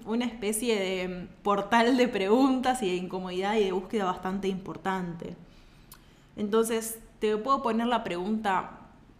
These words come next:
poñ-, ponértela de otra forma, ¿no? Es, "Che, ¿tenés algún espacio au-, en tu lista de agenda, o sea, dentro de tus pendientes, o no de los pendientes, pero sino esa actividad recurrente en tu Google Calendar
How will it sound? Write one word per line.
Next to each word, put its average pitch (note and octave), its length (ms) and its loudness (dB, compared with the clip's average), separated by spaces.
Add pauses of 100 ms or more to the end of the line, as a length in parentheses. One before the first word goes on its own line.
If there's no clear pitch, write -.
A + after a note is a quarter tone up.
(140)
poñ-, G3 260 -2
ponértela G3+ 580 0
de F#3 80 -2
otra F#3 200 -4
forma, G3+ 440 2
¿no? F#3 140 -4
Es, A3 280 -4 (440)
"Che, C#4+ 440 0 (460)
¿tenés F4+ 600 -2
algún A#3+ 360 0
espacio A3 840 -2 (300)
au-, G#3 380 2 (320)
en G#3+ 220 -2
tu A3 100 0
lista G#3+ 440 -2
de F3 80 -4
agenda, G3+ 680 -2
o F#3+ 80 -10
sea, F#3+ 240 -6
dentro G3 320 -4
de G3 80 -2
tus G#3 160 -4
pendientes, G3+ 960 -4 (260)
o C#4 80 -8
no F4+ 120 -4
de F#4 40 -2
los D#4 140 -2
pendientes, B3 680 -2
pero G#3+ 140 -4
sino A#3+ 200 -6
esa C#4+ 140 -6
actividad G#3+ 800 -2
recurrente G3+ 800 -2
en F#3+ 120 -8
tu G#3+ 120 -2
Google G3+ 300 0
Calendar G3 680 -2